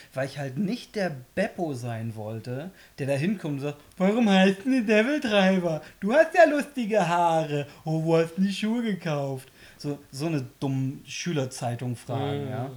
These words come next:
Speaker 1: Und ich kann mich damals noch erinnern, äh, bei uns gab's eine Schülerzeitung und da war ein Artikel drin, ähm, wo jemand mit, mit Volbeat geredet hat. Und dann haben die da tatsächlich gefragt,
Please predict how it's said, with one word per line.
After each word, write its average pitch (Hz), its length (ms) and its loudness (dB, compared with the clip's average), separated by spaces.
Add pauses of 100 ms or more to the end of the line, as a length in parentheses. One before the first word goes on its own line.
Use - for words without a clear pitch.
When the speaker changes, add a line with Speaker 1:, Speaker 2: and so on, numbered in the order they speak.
(360)
Speaker 1:
Und 139 60 -8
ich 127 100 -8
kann 185 140 -6
mich 190 100 -8
damals 185 280 -4
noch 175 100 -6
erinnern, 170 340 -8
äh, 143 380 -8 (340)
bei 135 80 -6
uns 160 240 -8
gab's 120 320 -10
eine 185 80 -8
Schülerzeitung 185 800 -8
und 156 100 -10
da 131 120 -6
war 131 120 -6
ein 147 80 -8
Artikel 175 400 -10
drin, 175 360 -8 (440)
ähm, 143 580 -6 (680)
wo 139 180 -8
jemand 156 280 -4
mit, 139 280 -8
mit 131 220 -6
Volbeat 147 400 -4
geredet 110 400 -14
hat. 117 220 -14 (200)
Und 127 180 -10
dann 127 140 -6
haben 160 140 -8
die 170 100 -8
da 151 160 -6
tatsächlich 151 600 -14
gefragt, 139 600 -12